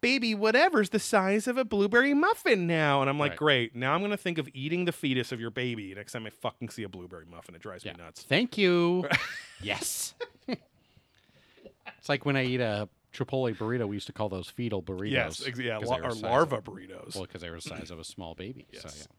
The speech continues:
Speaker 2: yeah.
Speaker 1: Um, but, uh, but yeah, so it starts off, they're doing all these measurements on the cow. They find some potential radiation spikes or whatever.
Speaker 2: Yeah.
Speaker 1: But they're, they're basically like, it's a, I guess it's an effective cold open 'cause they're like,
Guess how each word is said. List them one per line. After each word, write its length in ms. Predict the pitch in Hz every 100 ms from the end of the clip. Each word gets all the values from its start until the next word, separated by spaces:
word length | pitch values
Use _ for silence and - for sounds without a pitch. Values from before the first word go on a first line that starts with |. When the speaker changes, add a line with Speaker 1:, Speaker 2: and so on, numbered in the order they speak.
| -
Speaker 2:
yeah. 260 | 110 101
Speaker 1:
Um, 220 | 90 87 87 _ _ _ _ _
but, 340 | 120 107 - 120
uh, 380 | 107 101 101 107
but 120 | 139
yeah, 120 | 110
so 120 | 131
it 80 | 123
starts 280 | - 139 139
off, 240 | 127 123
they're 140 | 131 120
doing 260 | 127 123
all 100 | 120
these 120 | 117 113
measurements 340 | 113 113 110
on 80 | 110
the 80 | 104
cow. 520 | 160 143 131 127 127 _ _ _ -
They 80 |
find 260 | 120 120 110
some 100 | 120
potential 680 | 113 - 123 110 113 104 110 - - -
radiation 520 | 110 101 98 107 110
spikes 380 | 104 - 107 -
or 60 | 92
whatever. 520 | 98 139 139 131 123 -
Speaker 2:
Yeah. 120 | 117 104
Speaker 1:
But 120 | - 175
they're, 120 | 170
they're 260 | 175 165
basically 460 | 165 190 190 156 143
like, 280 | 131 117 -
it's 180 | 147 135
a, 220 | 139 127 123 _ _ _ _
I 100 | 151
guess 280 | 143 175 190
it's 80 | 180
an 80 | 151
effective 460 | - 147 - 123
cold 220 | - 127
open 320 | 113 120 117 110
'cause 140 | 117
they're 100 | 120
like, 320 | 117 113 110